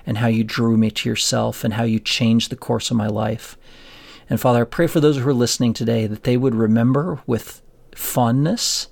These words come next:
they would remember maybe with difficulty, but they would remember that they are here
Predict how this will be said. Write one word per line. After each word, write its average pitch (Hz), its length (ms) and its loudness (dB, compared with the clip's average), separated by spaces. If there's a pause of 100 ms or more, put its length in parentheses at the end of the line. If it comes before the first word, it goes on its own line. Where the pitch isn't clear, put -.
(600)
they 120 100 0
would 120 200 2
remember 120 840 2 (240)
maybe 127 380 4
with 139 180 2
difficulty, 131 640 0
but 113 280 -2
they 117 260 0
would 113 180 0
remember 110 680 2
that 110 280 -4 (720)
they 120 540 2 (1400)
are 131 120 -6
here 117 760 0